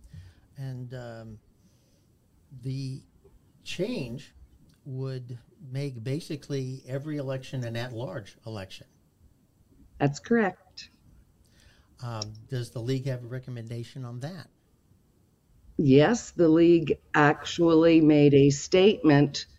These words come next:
Speaker 2: to, uh, in writing to our county commissioners, asking them not to pursue this,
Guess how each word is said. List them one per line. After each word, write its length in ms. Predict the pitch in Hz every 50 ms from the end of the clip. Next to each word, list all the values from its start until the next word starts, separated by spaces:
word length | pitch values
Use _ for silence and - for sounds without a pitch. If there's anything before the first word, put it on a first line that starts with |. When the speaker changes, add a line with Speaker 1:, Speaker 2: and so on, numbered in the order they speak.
| - _ _ _ _ _ _ _
Speaker 2:
to, 360 | - - 208 202 190 190 175 175
uh, 180 | 156 151 139 143 -
in 220 | 202 214 247 220
writing 580 | 175 139 131 131 127 120 107 127 127 135 147 143
to 260 | - - 196 190 185
our 180 | 170 160 151 147
county 440 | 143 - 156 143 131 131 135 135 123
commissioners, 920 | - - 160 143 139 135 131 - - 147 131 127 127 127 139 143 143 - - - - - - - - - - -
asking 580 | 165 165 160 156 147 - - 180 170 156 156 151
them 360 | 143 143 139 135 131 131 - - -
not 420 | 147 135 127 123 123 123 - - -
to 100 | - 139
pursue 540 | - 143 156 143 - - - 233 240 226 196
this, 480 | 139 117 73 65 - - - - -